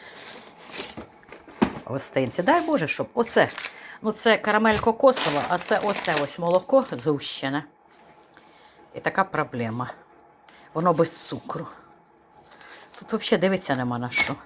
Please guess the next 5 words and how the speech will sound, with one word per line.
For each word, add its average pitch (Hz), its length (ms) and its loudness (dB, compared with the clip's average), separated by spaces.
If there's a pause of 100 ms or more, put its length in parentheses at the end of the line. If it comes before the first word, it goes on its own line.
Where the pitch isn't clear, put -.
(680)
Таке, 170 240 0
то 185 120 -2
пастилу 190 800 0
таку 175 280 -8
купила, 175 640 0